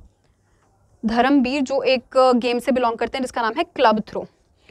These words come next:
उसमें उन्होंने एशिया का रिकॉर्ड बना लिया है जिसमें उन्होंने सिल्वर मेडल जीता है,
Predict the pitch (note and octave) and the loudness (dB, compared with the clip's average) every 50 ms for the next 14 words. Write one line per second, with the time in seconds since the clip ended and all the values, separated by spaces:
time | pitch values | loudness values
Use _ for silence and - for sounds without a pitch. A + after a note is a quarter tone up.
0 | _ _ _ _ _ _ D#4 - - - D#4+ F4 F4 - C#4 C4 C4 C4+ C4+ D4 | _ _ _ _ _ _ -8 -8 -2 0 0 0 2 0 -4 -6 -6 -6 -6 -8
1 | - - A#3+ B3+ A#3+ - - D4 C4 B3 - C4+ C#4 C#4+ A#3+ A3+ A3 - G#3+ A3+ | -8 -2 -2 -2 -2 -2 0 2 0 2 2 0 0 0 -2 -2 -2 2 2 2
2 | B3 A#3+ A3+ A#3 A3 G3+ F#3+ F#3+ G3 G3 G#3 G3+ G3 F#3+ A#3+ E4+ F4+ - _ _ | 4 2 0 0 -2 -2 -2 -2 0 0 -2 -2 0 -2 -4 -4 -4 -8 _ _
3 | _ _ _ - _ _ _ _ _ _ _ - B3 A#3+ - - C#4 D4+ E4+ - | _ _ _ -20 _ _ _ _ _ _ _ -4 -4 -2 0 0 0 0 0 -2
4 | - C#4 B3+ B3 B3 B3 A#3+ B3 F4 G#4 G#4 - _ _ _ _ _ _ _ _ | -4 -6 -6 -4 -4 -2 -2 0 0 -2 -2 -6 _ _ _ _ _ _ _ _
5 | _ _ - - - D#4 C#4 C4 C4+ C4+ C4 A#3+ A3 G3+ G#3+ G#3+ G3 G3+ - - | _ _ -12 0 2 2 4 4 2 2 2 0 -2 -4 -4 -4 -6 -8 -12 -14
6 | - - G3+ | -18 -18 -20